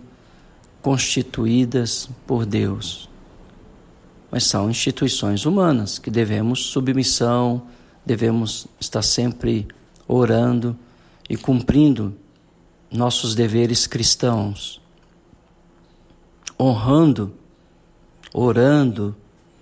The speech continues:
contribuindo para que a-, as coisas sejam de acordo com a vontade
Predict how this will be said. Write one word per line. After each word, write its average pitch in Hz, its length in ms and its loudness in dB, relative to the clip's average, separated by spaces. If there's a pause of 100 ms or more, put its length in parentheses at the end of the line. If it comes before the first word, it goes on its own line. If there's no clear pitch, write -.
(2000)
contribuindo 123 1120 2 (1200)
para 117 160 0
que 117 480 0 (280)
a-, - 120 -10 (360)
as - 200 -4
coisas 123 800 2 (440)
sejam 120 540 0
de 110 100 -2
acordo 120 380 -2
com - 100 -6
a 113 60 0
vontade 110 760 -2